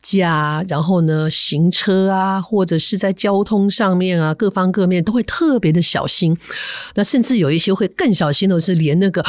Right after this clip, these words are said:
鬼字都不要乱讲哈，免得好兄弟就来跟你靠近。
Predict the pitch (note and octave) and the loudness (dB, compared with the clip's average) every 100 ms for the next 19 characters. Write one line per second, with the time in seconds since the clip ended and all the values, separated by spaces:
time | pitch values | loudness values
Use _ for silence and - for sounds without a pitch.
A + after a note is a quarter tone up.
0 | - - - G3+ D#3 C3 - F#3+ E3+ D#3 | -8 -8 0 2 2 0 0 0 0 0
1 | D3+ D3 D3+ C#3+ C3+ - - - D#3+ C3+ | 0 0 -2 -2 -4 -6 -6 -4 -4 -4
2 | E3+ D3 C#3 D#3 - B2+ F#3 F#3 F#3 F3+ | -2 0 0 0 -2 0 2 2 2 2
3 | D3 C#3+ E3+ C#3 - - A#2 B2 C3+ | 0 2 0 0 -2 -2 -2 -2 -4